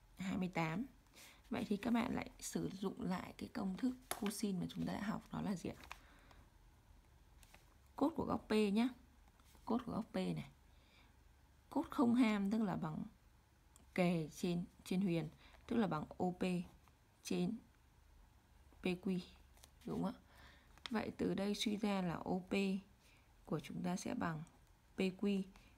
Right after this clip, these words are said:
nhân với cốt của góc P. Mà chúng ta có P Q rồi. Nó bằng bảy. Có cốt của góc P rồi. Bởi vì sao? Bởi vì chút cốt,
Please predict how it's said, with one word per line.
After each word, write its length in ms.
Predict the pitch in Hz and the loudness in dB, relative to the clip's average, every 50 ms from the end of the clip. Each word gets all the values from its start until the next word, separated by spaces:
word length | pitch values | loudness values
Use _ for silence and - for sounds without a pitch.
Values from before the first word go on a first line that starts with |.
| - - | -12 -6
nhân 200 | - 196 190 175 | -2 0 0 0
với 140 | 170 165 165 - | 0 -2 -2 -2
cốt 180 | - 226 262 254 | 0 0 0 0
của 100 | - - | 0 -2
góc 180 | 147 190 226 - | -2 -2 -2 -2
P. 40 | 180 180 185 190 - - - - - - - - - - - - - - - - - - - - - - - - - | -2 -2 -2 -2 -4 -10 -20 -20 -20 -20 -20 -20 -20 -20 -20 -20 -20 -20 -20 -20 -20 -20 -20 -20 -20 -20 -14 -6 0
Mà 280 | 214 196 190 185 175 180 | 2 2 4 4 2 0
chúng 200 | - 180 175 180 | 0 0 2 2
ta 120 | 208 208 202 | 2 2 2
có 400 | - - 165 156 160 170 190 - - - | 0 0 2 2 2 2 0 -2 -4 -2
P 40 | - | -2
Q 320 | 196 196 - 214 196 190 | -2 0 0 0 0 2
rồi. 160 | 175 160 160 - - - - - - - - - - - - - - - - - - - - - - - - - - - - - - - - - - - - | 0 0 -2 -4 -8 -14 -20 -20 -20 -20 -20 -20 -20 -20 -20 -20 -20 -20 -20 -20 -20 -20 -20 -20 -20 -18 -18 -18 -20 -20 -20 -20 -20 -20 -20 -20 -14 -6 -2
Nó 80 | 170 165 | 0 0
bằng 200 | 185 185 170 165 | 0 0 2 0
bảy. 200 | 156 151 - - - - - - - - - - - - - - - - - - - | 0 0 -2 -4 -10 -16 -20 -20 -20 -20 -20 -20 -20 -20 -20 -20 -20 -20 -20 -6 0
Có 120 | - 165 | 0 0
cốt 280 | 165 - - 240 285 254 - | 0 2 2 2 2 0 -2
của 80 | - | -4
góc 200 | 170 - 226 - - | -2 -2 -2 0 0
P 40 | 202 196 190 185 170 | 0 2 2 2 0
rồi. 120 | 160 151 - - - - - - - - - | -2 -4 -6 -10 -18 -20 -20 -20 -18 -4 0
Bởi 120 | 180 170 | 0 2
vì 100 | 160 165 | 2 2
sao? 260 | 156 - - 180 180 175 | 0 0 0 0 0 2
Bởi 160 | 160 160 143 | 0 0 0
vì 120 | 156 147 | 0 -2
chút 140 | - - - - - - | -2 -6 -12 -16 -6 -2
cốt, 140 | - 339 | -2 -2